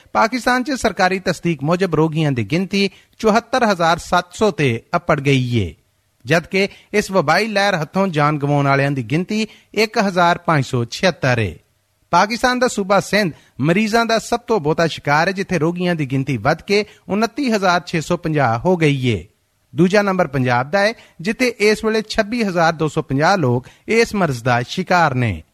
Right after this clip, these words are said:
ਪ੍ਰਾਈਮ ਮਿਨਿਸਟਰ ਇਮਰਾਨ ਖਾਨ ਨੇ ਕੱਲ੍ਹ ਇੱਕ ਵਾਰ ਫੇਰ ਇਸ ਮੁੱਦੇ ਤੇ ਜ਼ਿੰਮੇਦਾਰਾਂ ਦਾ ਇਕੱਠ ਕੀਤਾ ਤੇ ਆਖਿਆ ਕਿ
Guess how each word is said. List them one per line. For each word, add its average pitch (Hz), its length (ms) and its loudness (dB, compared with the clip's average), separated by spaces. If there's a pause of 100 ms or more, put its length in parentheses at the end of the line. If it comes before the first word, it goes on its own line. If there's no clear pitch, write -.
(200)
ਪ੍ਰਾਈਮ 214 200 0
ਮਿਨਿਸਟਰ 277 220 -2
ਇਮਰਾਨ 202 380 2
ਖਾਨ 208 240 -2
ਨੇ 233 120 -2
ਕੱਲ੍ਹ 226 300 0
ਇੱਕ 156 180 -4
ਵਾਰ 160 200 2
ਫੇਰ 196 320 -2
ਇਸ 160 220 -2
ਮੁੱਦੇ 151 300 0
ਤੇ 190 200 0
ਜ਼ਿੰਮੇਦਾਰਾਂ 143 600 2
ਦਾ 170 180 2
ਇਕੱਠ 135 320 -2
ਕੀਤਾ 170 380 0
ਤੇ 170 140 -4 (120)
ਆਖਿਆ 190 260 0
ਕਿ 190 120 -8